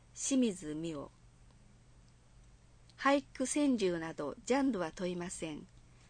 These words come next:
なお、初めての方やしばらく掲載していない方を優先していますのでご了承ください。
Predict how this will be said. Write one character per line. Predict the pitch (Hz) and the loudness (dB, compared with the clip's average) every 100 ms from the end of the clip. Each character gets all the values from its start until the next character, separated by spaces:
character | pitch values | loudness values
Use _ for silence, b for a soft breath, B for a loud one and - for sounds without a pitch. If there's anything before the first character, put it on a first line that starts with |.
| b - - | b -14 -2
な | 214 202 | 2 2
お、 | 160 B B - | 0 B B -2
初 | 226 262 | 0 4
め | 302 | 4
て | 294 214 | 4 0
の | 190 | 0
方 | - 180 175 | -4 -4 -4
や | 160 156 | -4 -6
し | - - | -6 -2
ば | 247 302 | 4 4
ら | 254 | 4
く | 180 | -2
掲 | - 247 | 2 2
載 | 269 254 247 | 4 0 -2
し | - | 0
て | 240 | 2
い | 233 | 2
な | 226 220 | 2 -2
い | |
方 | - 214 196 160 | -4 -2 -2 0
を | |
優 | 165 220 | 0 0
先 | 226 220 220 | 0 -2 -2
し | - | -2
て | 208 | -4
い | 196 | -2
ま | 190 | -4
す | - 170 | -6 -8
の | 147 | -8
で | 135 131 - | -10 -12 -8
ご | 165 | -4
了 | 190 202 | -2 -4
承 | - 180 | -6 -8
く | 180 | -8
だ | 175 180 | -10 -10
さ | 165 | -12
い。 | 151 | -14